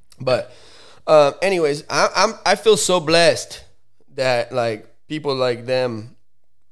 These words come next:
are still in the sport, still super relevant. It just motivates me because, you know, I, like, you know what I mean?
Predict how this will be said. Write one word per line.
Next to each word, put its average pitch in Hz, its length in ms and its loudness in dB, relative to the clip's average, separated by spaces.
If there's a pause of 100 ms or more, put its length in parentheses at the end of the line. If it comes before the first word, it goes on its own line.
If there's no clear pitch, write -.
(360)
are 139 140 -4
still 139 320 -2
in 131 80 -4
the 123 60 -6
sport, 127 460 -6
still 143 300 -8
super 156 480 -4
relevant. 123 540 -2 (880)
It 131 100 -6
just 127 220 -4
motivates 135 580 0
me 113 300 -10 (760)
because, 113 760 -4
you 117 100 -8
know, 113 220 -2
I, 120 500 -4
like, 117 180 -6
you 120 100 -6
know 117 100 -6
what 113 100 -8
I 110 40 -8
mean? 113 240 -12